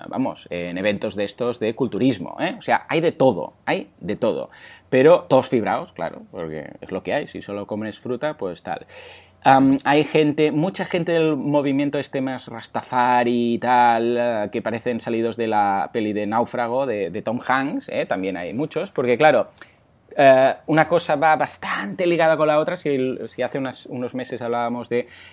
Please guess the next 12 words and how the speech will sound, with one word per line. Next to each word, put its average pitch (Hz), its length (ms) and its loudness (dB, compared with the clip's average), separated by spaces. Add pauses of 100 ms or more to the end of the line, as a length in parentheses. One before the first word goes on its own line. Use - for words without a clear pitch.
(160)
que 117 180 2
a 113 40 2
veces 123 220 0
los 117 120 -2
veganos 117 300 -6
parece 113 300 -8
que 113 200 -2
todos 113 400 -6
seamos 113 360 -8
muy, 107 580 -6 (200)
muy 113 140 -6
hippies, - 460 -4